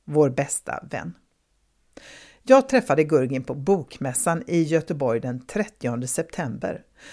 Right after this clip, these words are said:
för att prata om klimaträttvisa, individuell omställning kontra systemomställning. Om mötet med ordföranden i Europeiska kommissionen Ursula von der Leyen i E U-parlamentet.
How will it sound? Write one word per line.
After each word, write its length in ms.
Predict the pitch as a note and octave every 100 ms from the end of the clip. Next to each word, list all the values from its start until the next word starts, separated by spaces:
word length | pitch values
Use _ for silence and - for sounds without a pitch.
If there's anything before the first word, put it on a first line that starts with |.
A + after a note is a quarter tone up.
| -
för 120 | - G3
att 140 | F#3
prata 320 | G3+ E3 -
om 120 | B2
klimaträttvisa, 1120 | B2 D3+ E3 E3 - A#2+ A2+ C3+ B2+ - B2+ C#3+ - - -
individuell 760 | - G3 F3+ G#3 G3 G#3 D3 D3+
omställning 640 | G3 F3 - C3 C3 C3
kontra 460 | C#3 - D3+ - D3
systemomställning. 1300 | - E3 - A#3 B2+ A2+ B2 - A#2 B2 A#3+ - - _ _ _ _ _ _ _ _
Om 160 | F3+
mötet 500 | F3 F#3+ - - A#2+
med 180 | C#3 C3
ordföranden 840 | - G3+ C3+ - C3 A#2+ C3 B2+ C3+
i 280 | C3+ C3+ D#3+
Europeiska 560 | E3 E3 C3+ A2+ B2+
kommissionen 680 | - D3+ C#3+ - C3+ B2 B2+ -
Ursula 480 | G3 D#3 - D3+ D3+
von 120 | D3+
der 120 | D3+
Leyen 520 | E3+ D#3 A2+ D#3+ D#3 -
i 220 | D3+ E3
E 60 | E3+
U-parlamentet. 960 | A#2 B2+ A2+ C3 A#2 B2 - - -